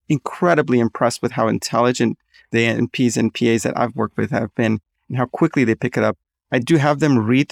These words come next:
the, the Heal Your Headache book. I do give them the handout. I do give them a couple of, um, talks, uh, on migraine, the, the medication treatment, and then on some of the other stuff like B P V management, and then, you know, sudden hearing loss and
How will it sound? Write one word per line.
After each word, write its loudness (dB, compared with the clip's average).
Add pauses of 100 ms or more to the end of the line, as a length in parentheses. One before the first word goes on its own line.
the, 2 (120)
the -2
Heal 2
Your 2
Headache 0
book. -4 (320)
I 0
do -2
give -2
them 0
the 0
handout. 2
I -2
do -2
give -2
them 0
a -4
couple -2
of, -2 (140)
um, -2
talks, 0
uh, -2
on 2 (420)
migraine, 2 (100)
the, 0
the -4
medication 0
treatment, -2 (400)
and 0
then 0 (220)
on -2
some 0
of 0
the 4
other 2
stuff -4
like -2
B 2
P 0
V 2
management, 0 (300)
and 0
then, 0 (120)
you -8
know, -4
sudden 0
hearing -2
loss -2
and 0